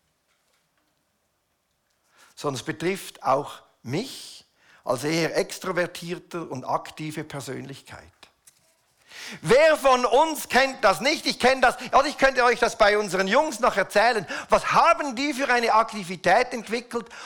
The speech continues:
um sogar, sogar Hausaufgaben gemacht, um nicht mithelfen zu müssen? Plötzlich war auch das ein Thema. Das kenn-,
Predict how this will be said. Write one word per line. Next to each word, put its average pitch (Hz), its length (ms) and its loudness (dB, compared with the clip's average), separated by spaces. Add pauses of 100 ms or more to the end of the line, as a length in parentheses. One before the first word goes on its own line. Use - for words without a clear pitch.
um 175 180 -4
sogar, 190 480 0
sogar 196 460 0
Hausaufgaben 240 1120 2
gemacht, 202 640 -8 (760)
um 202 220 0
nicht 208 240 -4
mithelfen 185 600 -4
zu - 100 -12
müssen? 98 480 -14 (2750)
Plötzlich 294 520 2
war 240 240 6
auch - 120 0
das 202 300 4
ein 240 220 -4
Thema. 214 400 0 (1120)
Das 277 260 4
kenn-, 247 240 4